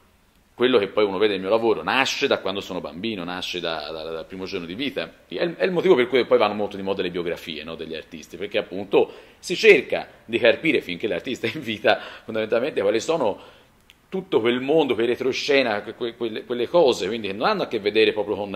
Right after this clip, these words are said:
l'opera in sé, nella descrizione dell'opera, ma con, come dire, l'intorno, l'ambiente in cui è nato quell'opera. Sono molto appassionato di, di persone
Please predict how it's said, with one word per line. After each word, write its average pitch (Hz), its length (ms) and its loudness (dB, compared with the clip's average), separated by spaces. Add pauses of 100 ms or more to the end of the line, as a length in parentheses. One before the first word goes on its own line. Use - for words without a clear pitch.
l'opera 107 380 2
in 98 120 -4
sé, 107 400 2
nella 101 140 -4
descrizione 98 420 -8
dell'opera, 95 240 -2
ma 131 220 -4
con, 160 320 0
come 113 180 0
dire, 104 320 0 (600)
l'intorno, 139 760 0
l'ambiente 117 580 0
in 92 100 -8
cui 98 120 -6
è 92 40 -4
nato 90 260 -8
quell'opera. 85 440 -6 (160)
Sono 131 200 -2
molto 123 240 0
appassionato 113 680 -4
di, 92 220 -8
di 101 80 -12
persone 73 580 -10